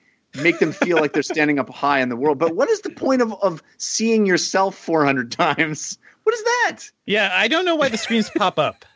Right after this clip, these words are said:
Speaker 2: I don't know what the point of that is. Other than, man, it would be really cool to hide here.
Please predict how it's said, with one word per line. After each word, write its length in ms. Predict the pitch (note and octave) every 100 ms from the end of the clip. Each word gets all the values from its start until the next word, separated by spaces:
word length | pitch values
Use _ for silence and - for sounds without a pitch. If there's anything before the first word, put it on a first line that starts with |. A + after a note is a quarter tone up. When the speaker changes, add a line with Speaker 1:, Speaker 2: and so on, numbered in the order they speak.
| - D#4+ - -
Speaker 2:
I 120 | F3
don't 300 | G3+ A#3 B3
know 80 | G3+
what 100 | G3
the 120 | A#3+
point 180 | F#3 E3
of 80 | D3+
that 180 | C#3 A#2
is. 420 | A2 G#2 - - _ - _ _ _
Other 320 | G#3 G#3 A3+ G3+
than, 240 | G3 F#3
man, 180 | G#3+ A#3
it 40 |
would 100 | F3+
be 140 | F#3+ F3+
really 200 | G3+ G#3
cool 180 | G#3+ F#3
to 80 | C3+
hide 260 | F3+ G#3
here. 240 | D#3+ D3+